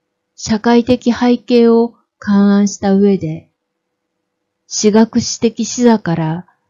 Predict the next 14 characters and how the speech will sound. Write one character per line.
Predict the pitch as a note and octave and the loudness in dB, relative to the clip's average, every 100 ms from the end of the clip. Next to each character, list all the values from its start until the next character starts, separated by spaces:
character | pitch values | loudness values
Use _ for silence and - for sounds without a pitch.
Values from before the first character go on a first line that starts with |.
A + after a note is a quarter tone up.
| _ _ _ | _ _ _
そ | - A#3 | -2 2
れ | A#3+ | 4
ぞ | A#3+ B3 | 6 4
れ | A3 | 4
の | F3 | 2
短 | E3 E3+ G3 | -2 -2 0
軍 | G3+ A3+ A3 | 2 2 2
論 | F#3 F3 | 2 0
が | E3 | -2
持 | E3 F#3+ | -2 -4
つ | - - | -6 -14
特 | F3+ F3+ G3 | -14 -8 -10
質 | - - F3+ | -10 -10 -4
を | F3+ F3 | -4 -6